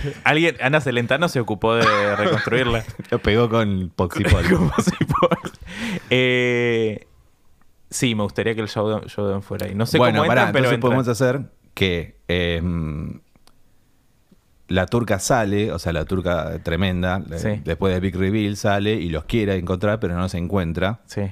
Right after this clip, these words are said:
Speaker 2: a los putos estos.
Speaker 1: Sí.
Speaker 2: Y ahí es donde, eh, el mulo le, le, le cuenta que sabe dónde están.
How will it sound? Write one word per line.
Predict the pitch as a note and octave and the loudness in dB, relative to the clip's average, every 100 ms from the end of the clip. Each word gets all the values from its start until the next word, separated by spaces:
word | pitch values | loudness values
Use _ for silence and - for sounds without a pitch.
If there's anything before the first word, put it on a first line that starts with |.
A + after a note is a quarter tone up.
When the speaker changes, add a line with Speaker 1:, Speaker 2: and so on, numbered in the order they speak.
| - | -8
Speaker 2:
a | E2 | -6
los | E2 | -6
putos | - F#2 E2+ E2+ | -4 -2 -2 -2
estos. | F2 - G2 A#2+ _ | -4 -2 -4 -4 _
Speaker 1:
Sí. | - G2 G2 _ _ _ _ - - _ _ _ _ | -12 -12 -12 _ _ _ _ -20 -20 _ _ _ _
Speaker 2:
Y | G#2+ | 2
ahí | G#2 G#2 A2 | 4 2 2
es | A2+ | 0
donde, | G#2 G2+ G2+ G#2+ A2+ - | 0 0 2 0 -2 -2
eh, | E2+ E2 D#2+ D#2 D#2 | -4 -2 -4 -6 -6
el | E2 F2 | -4 0
mulo | F#2 F#2 F#2+ G2+ G2+ | 0 0 0 0 -2
le, | D#2 D#2 | -4 -8
le, | C2+ B1+ | -8 -10
le | C2+ C#2 | -10 -2
cuenta | F2+ E2 D2+ | 0 0 -6
que | B1+ C#2+ | -8 -6
sabe | - E2 D#2+ | -2 0 0
dónde | D#2 | -4
están. | D2 - C#2 - | -6 -4 -6 -6